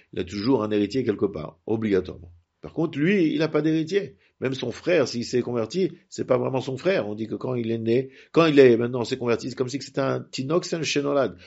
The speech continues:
comme un enfant qui vient de naître. Il n'a plus aucun lien de familial,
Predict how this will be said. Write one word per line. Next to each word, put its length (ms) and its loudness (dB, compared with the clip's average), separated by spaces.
comme 180 -4
un 260 2
enfant 300 0
qui 140 -6
vient 100 2
de 140 6
naître. 280 2
Il 80 -4
n'a 80 6
plus 140 -4
aucun 280 2
lien 380 2
de 120 -6
familial, 640 2